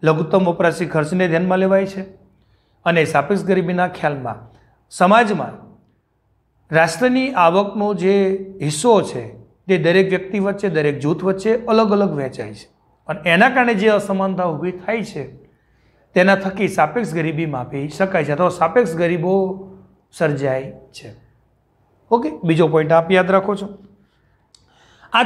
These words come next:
દરેક વસ્તુને સમજવા હું આપને એક પ્રેક્ટિકલી ઉદાહરણથી, કોષ્ટકના માધ્યમથી તે આખી મેટર તમને સમજાવું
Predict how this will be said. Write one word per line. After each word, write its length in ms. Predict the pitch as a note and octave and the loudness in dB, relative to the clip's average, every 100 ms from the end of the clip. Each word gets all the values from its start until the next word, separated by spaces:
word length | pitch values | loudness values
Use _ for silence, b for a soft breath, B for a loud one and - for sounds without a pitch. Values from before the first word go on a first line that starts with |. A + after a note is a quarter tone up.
| G3+ | 4
દરેક 320 | A#3 D#4 D4+ | 4 4 2
વસ્તુને 400 | B3+ - A#3 A#3 | -4 -2 -2 -2
સમજવા 500 | A3+ E3+ D3+ B2+ A2 G#2+ - _ _ _ _ - | -2 -4 -4 -8 -12 -14 -20 _ _ _ _ 2
હું 160 | G3 C4+ | 4 6
આપને 320 | A3 A3 A3 A3+ A3+ A3 | 4 2 -2 -2 -2 2
એક 100 | F#3+ F#3+ F#3+ - - _ _ _ _ - | 2 0 -14 -20 -20 _ _ _ _ 0
પ્રેક્ટિકલી 580 | F#3+ F#3+ C4+ A#3 A3+ A#3 G3+ | 0 2 -2 0 -2 -2 0
ઉદાહરણથી, 680 | E3+ E3 C#3 C#3+ A#2 A#2 G#2+ _ _ _ _ - | 2 2 0 -6 -10 -16 -18 _ _ _ _ -2
કોષ્ટકના 500 | F3 - G3 G3 F#3 | -2 0 2 2 4
માધ્યમથી 540 | E3 E3 G#3 - D#3+ D#3 D#3 - - | 2 2 -2 -2 -6 -6 -10 -20 -4
તે 100 | F3+ | 0
આખી 300 | D#3 E3+ F#3 | 2 2 0
મેટર 240 | D3 D#3 C#3+ | 0 -2 -6
તમને 260 | C3+ C3+ | -8 -8
સમજાવું 540 | B2 B2+ A#2 A#2+ B2 | -10 -12 -8 -6 -6